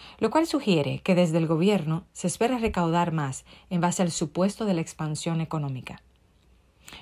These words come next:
Como bien explicaba Jaime Aristi Escudero en su artículo del veintinueve de octubre de dos mil veintiuno, el presidente Abinader también apuesta al crecimiento de la economía, fundamentado en el sector privado y una inversión pública más eficiente.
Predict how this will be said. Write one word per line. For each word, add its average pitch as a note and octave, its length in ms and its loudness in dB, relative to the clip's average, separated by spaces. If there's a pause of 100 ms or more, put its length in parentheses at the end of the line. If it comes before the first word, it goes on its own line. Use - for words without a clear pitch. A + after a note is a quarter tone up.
Como F#3+ 180 6
bien G3 200 4
explicaba G3 500 0
Jaime D#3+ 280 0
Aristi F3+ 280 0
Escudero E3 440 0
en D#3 80 0
su D#3 120 -4
artículo D#3 500 -2
del D3 140 -2
veintinueve D#3 500 -2
de G3 80 2
octubre D#3+ 400 -2
de D3+ 160 0
dos D3+ 220 -4
mil D#3 140 -2
veintiuno, D#3+ 580 0 (560)
el G3 140 4
presidente G#3+ 540 2
Abinader G3 480 4
también E3+ 420 2
apuesta D#3+ 600 -4
al E3+ 180 -4
crecimiento E3+ 640 0
de E3+ 120 2
la D3+ 80 0
economía, C#3+ 580 -2 (540)
fundamentado E3 640 2
en F#3 100 8
el E3 80 2
sector - 340 -4
privado D#3 560 0
y F3 140 0
una F#3+ 120 6
inversión F#3 440 2
pública F#3+ 420 0
más E3+ 220 -2
eficiente. F#3+ 580 -4